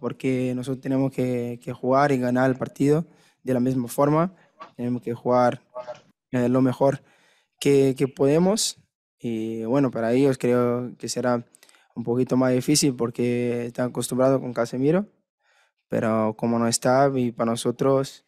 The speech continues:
Eh, obvio que mejor que no juegue. <laughs> Eh, bueno, eh, un partido entre Paris Saint-Germain y, y Real Madrid siempre va a ser cincuenta cincuenta.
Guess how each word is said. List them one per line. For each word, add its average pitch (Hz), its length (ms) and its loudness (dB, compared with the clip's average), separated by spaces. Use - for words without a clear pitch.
Eh, 113 680 -6
obvio 120 240 -2
que 110 140 -6
mejor 117 240 -6
que 120 80 -8
no 117 100 -8
juegue. 123 240 -2
<laughs> - 640 -8
Eh, 131 300 -2
bueno, 127 420 2
eh, 123 240 2
un 123 120 2
partido 127 340 2
entre 131 800 2
Paris 120 240 0
Saint-Germain 123 840 2
y, 127 80 2
y 117 320 4
Real 120 260 4
Madrid 135 420 2
siempre 135 340 2
va 139 140 6
a 135 60 4
ser 143 340 2
cincuenta 135 460 0
cincuenta. 135 640 -2